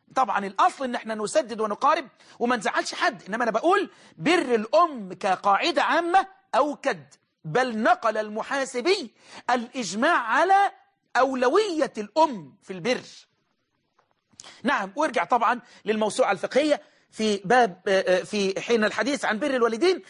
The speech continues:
ستجد شيئا من ذلك. نعم أحبتي في الله، فأنا بقول لحضراتكم تعالوا نشوف كلام النبي عليه الصلاة والسلام: "إن الله حرم عليكم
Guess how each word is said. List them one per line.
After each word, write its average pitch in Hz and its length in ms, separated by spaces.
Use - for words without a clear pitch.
ستجد 240 540
شيئا 269 460
من 214 180
ذلك. 147 380
نعم 277 320
أحبتي 233 360
في - 80
الله، 180 160
فأنا 302 260
بقول 330 260
لحضراتكم 254 800
تعالوا 294 340
نشوف 294 260
كلام 285 260
النبي 262 180
عليه 247 140
الصلاة 247 280
والسلام: 277 540
"إن 294 180
الله 302 420
حرم 285 380
عليكم 294 440